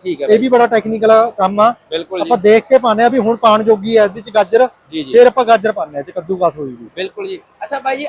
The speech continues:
Speaker 1: ਇੱਧਰ ਜੇ ਦੇਖੀਏ ਆਪਾਂ ਮਾੜਾ ਜਿਹਾ, ਮੈਂ ਕਹਿੰਦਾ ਇੱਧਰ ਵੀ ਗੇੜਾ ਮਾਰ
Speaker 2: ਹਾਂ,
Speaker 1: ਕੇ
Speaker 2: ਇੱਧਰ ਵੀ
Speaker 1: ਆਈਏ।
Speaker 2: ਮਾਰ ਦਿਓ, ਹਾਂਜੀ।
Speaker 1: ਲਓ ਜੀ, ਆ ਗੁੜ ਇੱਥੇ, ਆ ਗੰਨਾ ਜਿਹੜਾ ਤਾਜ਼ਾ ਜਿਹੜਾ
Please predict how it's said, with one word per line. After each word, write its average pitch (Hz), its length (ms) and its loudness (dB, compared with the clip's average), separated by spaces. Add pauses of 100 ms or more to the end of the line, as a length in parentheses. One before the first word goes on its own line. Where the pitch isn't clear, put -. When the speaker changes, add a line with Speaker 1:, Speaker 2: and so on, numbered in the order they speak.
Speaker 1:
ਇੱਧਰ 285 220 -6
ਜੇ 294 120 -10
ਦੇਖੀਏ 277 340 -4
ਆਪਾਂ 269 340 -2 (720)
ਮਾੜਾ 220 160 -8
ਜਿਹਾ, 233 360 -4 (160)
ਮੈਂ 208 80 -10
ਕਹਿੰਦਾ 226 180 -6
ਇੱਧਰ 226 200 -6
ਵੀ 247 120 -10
ਗੇੜਾ 214 160 -2
ਮਾਰ 202 140 -2
Speaker 2:
ਹਾਂ, 247 160 6
Speaker 1:
ਕੇ 233 140 2
Speaker 2:
ਇੱਧਰ 247 120 4
ਵੀ 254 60 2
Speaker 1:
ਆਈਏ। 233 100 -4
Speaker 2:
ਮਾਰ 156 120 -2
ਦਿਓ, 131 140 -16
ਹਾਂਜੀ। 131 260 -12
Speaker 1:
ਲਓ 202 220 -2
ਜੀ, 233 100 -2
ਆ 247 80 -2
ਗੁੜ 208 260 -6
ਇੱਥੇ, 226 520 -8 (140)
ਆ 180 160 -4
ਗੰਨਾ 196 380 -8
ਜਿਹੜਾ 220 200 -6 (540)
ਤਾਜ਼ਾ 190 300 0
ਜਿਹੜਾ 208 300 -2